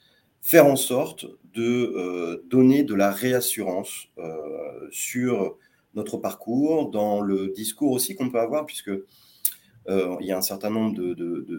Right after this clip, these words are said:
de, de deals, de transactions qui sont faites avec d'abord un contact téléphonique,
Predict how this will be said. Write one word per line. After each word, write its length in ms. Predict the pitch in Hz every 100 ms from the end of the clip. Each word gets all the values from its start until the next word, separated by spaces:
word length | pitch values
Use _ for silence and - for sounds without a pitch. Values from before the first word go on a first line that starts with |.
| 73
de, 240 | 87 80
de 160 | - 92
deals, 260 | 98 120
de 80 | 107
transactions 600 | 98 104 101 98 - 117
qui 120 | 117
sont 160 | - 95
faites 320 | 113 107 107 -
avec 200 | 87 87
d'abord 540 | 95 104 107 101 -
un 80 | 82
contact 380 | 82 90 98 -
téléphonique, 640 | 101 95 - 110 156 -